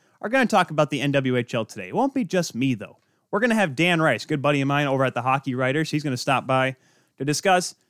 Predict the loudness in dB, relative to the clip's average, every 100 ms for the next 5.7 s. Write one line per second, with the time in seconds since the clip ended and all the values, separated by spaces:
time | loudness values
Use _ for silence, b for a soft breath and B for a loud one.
0 | _ 0 2 2 0 0 0 -4 -4 _
1 | -6 -4 0 0 0 -2 -4 -4 -4 -4
2 | 0 0 -2 -6 -6 -6 -12 _ _ _
3 | _ _ _ _ -10 -4 0 0 0 -2
4 | -6 -2 0 0 0 -2 2 2 2 0
5 | 0 0 -2 -2 0 -2 -6